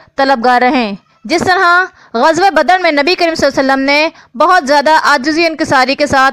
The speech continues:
बहुत ज़्यादा शिद्दत के साथ अल्लाह ताला से फतह और नुसरत की दुआएं मांगी, जिसे अल्लाह ताला ने कबूल फरमाया और मुसलमानों की एक नहायत कलील तादाद ने काफिरों की बड़ी तादाद पर गलबा पा लिया। हज़रत दाऊद अलैहिस्सलाम भी,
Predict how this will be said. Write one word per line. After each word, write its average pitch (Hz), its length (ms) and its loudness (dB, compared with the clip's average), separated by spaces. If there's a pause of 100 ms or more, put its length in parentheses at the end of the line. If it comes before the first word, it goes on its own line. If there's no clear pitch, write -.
बहुत 277 240 2
ज़्यादा 269 260 0
शिद्दत 302 420 -2
के 285 100 -2
साथ 269 260 0 (320)
अल्लाह 294 200 0
ताला 262 280 2
से 302 200 0
फतह 302 340 -2
और 330 100 2
नुसरत 285 320 -2
की 302 280 -2 (220)
दुआएं 269 280 0
मांगी, 254 460 -2 (300)
जिसे 269 220 -4
अल्लाह 330 180 0
ताला 294 220 0
ने 277 120 -2
कबूल 277 280 0
फरमाया 320 500 2 (320)
और 277 100 0
मुसलमानों 285 480 0
की 311 120 -4
एक 302 200 0
नहायत 294 500 0
कलील 294 280 0
तादाद 254 380 0
ने 302 200 0 (300)
काफिरों 302 380 0
की 330 240 -2
बड़ी 269 280 0
तादाद 262 500 0
पर 320 240 0 (280)
गलबा 262 340 0
पा 269 200 2
लिया। 277 360 0 (1120)
हज़रत 285 260 0
दाऊद 320 240 2
अलैहिस्सलाम 349 440 0
भी, 359 300 -2